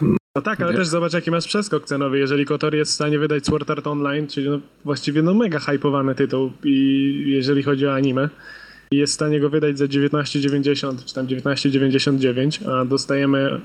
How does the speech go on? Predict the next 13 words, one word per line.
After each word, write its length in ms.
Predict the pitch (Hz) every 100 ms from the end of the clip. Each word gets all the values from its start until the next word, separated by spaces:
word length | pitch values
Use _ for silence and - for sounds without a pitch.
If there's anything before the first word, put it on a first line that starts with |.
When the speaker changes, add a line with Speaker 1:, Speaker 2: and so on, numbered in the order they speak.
| -
Speaker 1:
od, 340 | 139 127 - - -
nie 120 | 180
pamiętam, 380 | 165 180 139 117
jak 140 | 120 -
się 80 |
nazywa 240 | 135 135 143
wydawnictwo, 580 | 139 147 143 151 - 139
które 200 | - 135
wydaje 400 | 135 131 131 127 - - - -
Edge 160 | 139 139
of 100 | 127
Tomorrow, 440 | 147 127 127 156 - - - _ _ _
i 440 | 139 139 139 139